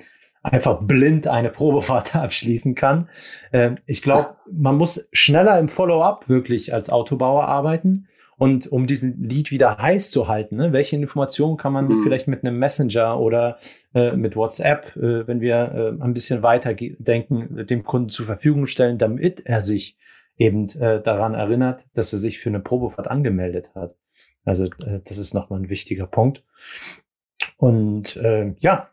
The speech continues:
Speaker 1: also testen auch nochmal, Creative testen und Ansprachen testen, ähm, um auch eine Erwartungshaltung zu kommunizieren. Was passiert denn in den nächsten, äh, vierundzwanzig Stunden oder zwölf Stunden? Äh, dich wird jemand zurückrufen, du kriegst eine E-Mail zum Follow-up.
Speaker 2: Mhm,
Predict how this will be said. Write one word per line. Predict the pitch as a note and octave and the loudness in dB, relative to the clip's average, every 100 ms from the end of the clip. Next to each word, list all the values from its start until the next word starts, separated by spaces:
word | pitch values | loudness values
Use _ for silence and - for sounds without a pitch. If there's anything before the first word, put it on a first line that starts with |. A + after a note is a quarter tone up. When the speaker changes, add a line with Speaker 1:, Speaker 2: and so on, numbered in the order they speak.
| - | -4
Speaker 1:
also | A2 G#2 G2+ F#2+ - _ _ - | -4 -2 -6 -8 -14 _ _ -4
testen | - G3 - G#2+ | 0 2 2 0
auch | G#2 G#2 | 0 -4
nochmal, | A#2+ - D3 E3+ - | -4 0 0 -2 -4
Creative | - C#3+ D#3+ E3+ D#3+ | 0 2 4 0 0
testen | C#3 - - C3 | -2 -2 0 0
und | B2 G#2 | 0 0
Ansprachen | C3+ - - G#2 G#2+ | 0 -2 -2 -2 -2
testen, | - A2 - C#3 D#3 - _ - - - _ | 0 -2 0 0 0 -4 _ -20 -20 -20 _
ähm, | - A2+ A2+ G#2+ G#2+ - _ _ _ | 2 2 2 -2 -6 -12 _ _ _
um | A#2+ B2+ B2+ D3+ - | 4 4 0 -6 0
auch | A#2+ A#2+ | 2 2
eine | D3 A#2+ A#2 | 0 -2 -2
Erwartungshaltung | - G#2+ A2 C#3+ D#3 B2+ - A2 A2+ A#2 G#2 | -2 -2 2 4 4 2 0 0 0 0 -4
zu | - - G#2 | -4 0 0
kommunizieren. | F#2+ - A#2 A2 G#2+ - A2 G2 | 0 -2 0 0 -2 -2 0 0
Was | G2 - | -2 -2
passiert | - - D3 F#3 | -4 -2 0 0
denn | C#3+ A2 | 2 0
in | G#2+ | 0
den | G#2+ G#2+ | 0 0
nächsten, | A2+ G#2+ - A2 G2+ - - - - _ | 0 -2 -4 -4 -6 -8 -20 -20 -20 _
äh, | A#2 G#2 G2+ - | 4 4 2 -4
vierundzwanzig | - - C#3 A#2 G#2 A#2 G2+ G#2 - | -8 2 4 4 0 -4 -4 -4 -2
Stunden | A2+ G2+ F#2+ F#2 B2+ | 0 -2 -2 -6 -2
oder | A2 G#2+ | 0 2
zwölf | - - A2 A#2+ | 0 0 2 2
Stunden? | - - G#2 F#2+ G2 F#2+ - | -2 -2 -2 -2 -4 -10 -6
Äh, | A2+ F#2+ | -2 -2
dich | - G#2 | -4 -6
wird | G#2+ G#2 | -4 -4
jemand | G2+ G2 | -4 -4
zurückrufen, | C3 D3 D3+ - A#2+ G#2+ A2+ A2 | 0 0 0 0 -2 -2 -6 -8
du | A2 | -10
kriegst | - G2+ - A2 | -12 -8 -4 0
eine | G#2 - | 0 2
E-Mail | D3+ C#3+ C3 A#2 A2+ | 0 2 2 2 0
zum | - G2 | -6 -4
Follow-up. | - D3 A#2+ A2 G#2+ | 2 4 4 4 2
Speaker 2:
Mhm, | A2 G#2+ G#2 | 2 -2 -10